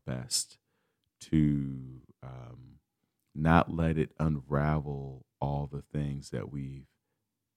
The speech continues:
been working towards, and, and, you know, in terms of being healthy and, you know, s-,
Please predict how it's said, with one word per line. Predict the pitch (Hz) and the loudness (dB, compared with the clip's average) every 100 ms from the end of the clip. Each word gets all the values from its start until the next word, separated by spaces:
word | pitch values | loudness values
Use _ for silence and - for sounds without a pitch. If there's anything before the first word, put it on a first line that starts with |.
| - | -2
been | 73 71 67 64 - - | 0 0 -4 -8 -16 -4
working | 76 82 - 73 71 | 4 4 4 -6 -8
towards, | - 67 60 - - - - | -10 -12 -12 -16 -20 -20 -16
and, | 65 67 64 62 _ - | -12 -10 -12 -16 _ -18
and, | 65 64 64 _ _ | -18 -18 -20 _ _
you | 64 | -16
know, | 53 58 | -14 -18
in | |
terms | - - 73 69 | -20 -12 -12 -12
of | 65 | -4
being | 78 71 65 | -4 -2 -6
healthy | 65 71 - 71 69 69 _ _ _ _ _ - | -2 -2 -2 -4 -4 -12 _ _ _ _ _ -8
and, | 71 69 67 65 65 - _ _ _ _ | -4 -2 -4 -6 -10 -18 _ _ _ _
you | 69 | -10
know, | 64 | -8
s-, | 65 | -10